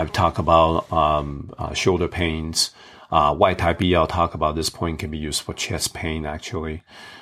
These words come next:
Um, Zhenjiu Da Zhen actually talk about how this can be used for mumps, uh,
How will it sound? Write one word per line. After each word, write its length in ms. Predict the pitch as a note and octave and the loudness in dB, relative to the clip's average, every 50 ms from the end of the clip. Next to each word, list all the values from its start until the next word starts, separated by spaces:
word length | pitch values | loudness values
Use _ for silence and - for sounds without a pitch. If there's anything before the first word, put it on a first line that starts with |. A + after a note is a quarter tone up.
| - - - | -20 -10 -2
Um, 680 | - D#2 D2+ D2+ D2+ D2+ D2+ D2+ D2 D2 D2+ D2 C#2+ - | 2 4 6 6 6 4 2 0 -2 -6 -8 -10 -10 -4
Zhenjiu 360 | - - G2+ G2+ F#2+ G#2 F#2+ | 4 4 4 6 6 4 4
Da 180 | - G2+ F#2+ F2 | 6 6 6 6
Zhen 200 | - - E2+ D#2+ | 4 2 0 2
actually 380 | D#2+ F2+ - - C#3 A#2 F#2+ F2+ | 0 0 0 2 4 4 4 4
talk 260 | - - B2 B2 - | 2 0 0 0 0
about 220 | G#2 E2+ D#2+ D#2+ | 2 2 2 4
how 100 | D#2+ D#2+ | 2 2
this 180 | E2 F#2+ B2 - | 0 0 -2 -2
can 140 | - G#2 F#2+ | -2 -2 -2
be 80 | G#2 | 0
used 220 | G#2 A2 A2 - - | 0 0 0 0 0
for 100 | A2+ G2+ | 2 4
mumps, 640 | G#2 D3 - C#4+ A#2+ A2 - - - - - - _ - - - - _ _ - | 6 4 4 4 0 -2 2 2 2 2 0 -4 _ -20 -20 -20 -20 _ _ 0
uh, 320 | - D#2 D2+ D2 D2 D2 | 2 2 4 4 2 -2